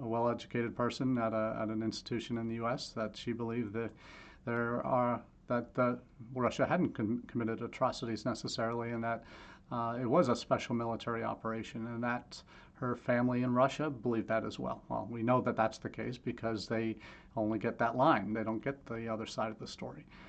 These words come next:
Uh, so it's, uh, it's not, it's a war <laughs> that is, uh, Ukraine did not bring on itself. Uh, it's a war that Russia has, uh, committed and failed in a lot of different ways. Uh,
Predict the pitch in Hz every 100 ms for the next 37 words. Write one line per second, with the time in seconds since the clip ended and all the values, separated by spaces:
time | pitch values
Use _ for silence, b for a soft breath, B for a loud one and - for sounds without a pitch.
0 | B B - 127 123 - 147 135 131 131
1 | - - - - 147 - - - 151 143
2 | 156 139 - - 156 165 165 - 165 151
3 | 139 151 139 135 - - 151 135 131 -
4 | 156 139 139 156 - 151 120 143 135 131
5 | 120 127 143 135 131 120 117 117 - 113
6 | 160 - B B B B B 139 120 117
7 | 120 127 117 - - 156 131 113 120 120
8 | 117 117 123 120 113 131 110 113 113 104
9 | - - 123 120 - B B B - -
10 | 123 120 131 139 123 120 107 - 117 117
11 | 127 113 110 110 110 110 120 110 110 151
12 | - - 110 110